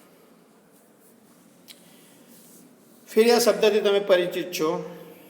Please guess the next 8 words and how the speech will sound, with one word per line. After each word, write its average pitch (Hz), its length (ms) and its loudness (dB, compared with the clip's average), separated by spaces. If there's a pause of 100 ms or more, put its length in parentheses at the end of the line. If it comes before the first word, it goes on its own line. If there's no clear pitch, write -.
(280)
ઘણી 180 280 2
વખતે 175 360 0 (960)
તમારા 160 480 0 (920)
મહેલાની 156 500 0
અંદર, 135 440 -2 (3000)
રેલવે 165 320 4
સ્ટેશન 160 420 -4
ઉપર, 143 520 0